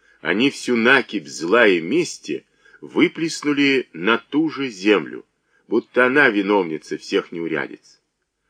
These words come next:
А не так ли в самой жизни, пытался успокоить себя Семен?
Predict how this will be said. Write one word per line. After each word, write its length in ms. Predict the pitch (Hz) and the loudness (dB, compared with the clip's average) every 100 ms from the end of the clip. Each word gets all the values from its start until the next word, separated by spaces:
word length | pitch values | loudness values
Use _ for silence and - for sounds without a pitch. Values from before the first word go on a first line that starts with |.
| _ _ _ _ _ - | _ _ _ _ _ 0
А 100 | 98 | 0
не 160 | 95 | 0
так 380 | - 156 196 - | 0 0 0 -2
ли 120 | 165 | -6
в 60 | 156 | -6
самой 420 | - 143 147 139 | -2 -2 0 -2
жизни, 380 | 104 107 82 76 | 0 -2 -2 -8
пытался 500 | - - 98 87 90 | -6 0 0 0 -6
успокоить 580 | - - - 87 82 - | -8 -10 -4 -4 -4 -6
себя 260 | 73 76 | -8 -8
Семен? 420 | - 67 65 58 | -8 -14 -14 -14